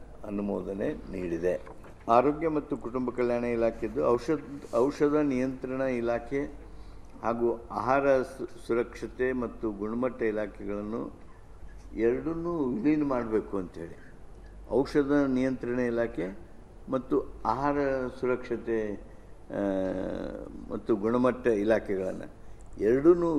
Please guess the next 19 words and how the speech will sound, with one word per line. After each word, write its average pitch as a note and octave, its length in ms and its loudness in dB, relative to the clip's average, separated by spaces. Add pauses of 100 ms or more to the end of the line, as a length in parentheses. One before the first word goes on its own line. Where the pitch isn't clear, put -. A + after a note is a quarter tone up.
(120)
ವಿಲ-, C3+ 440 6
ವಿಲೀನ E3+ 300 10
ಮಾಡಬೇಕು, A#2+ 480 2
ಮರ್ಜ್ D#3 320 4
ಮಾಡಬೇಕು A#2 540 -2
ಅಂತ A#2 180 -8
ನಾವು A#2+ 320 -4
ಇವತ್ತು G2+ 280 -6
ನಿರ್ಣಯ G2 260 -6
ಮಾಡಿದ್ವಿ. - 440 -12 (540)
ಈಗ B2 140 8 (400)
ಆಹಾರ E3 220 10
ಸುರಕ್ಷತೆ, D3+ 800 2 (880)
ಈ, - 20 4 (580)
ಮತ್ತು A#2+ 300 2 (720)
ಗುಣಮಟ್ಟ, C3 500 4 (760)
ಔಷಧ C3+ 360 4
ನಿಯಂತ್ರಣ B2+ 460 0
ಇಲಾಖೆ A#2+ 600 2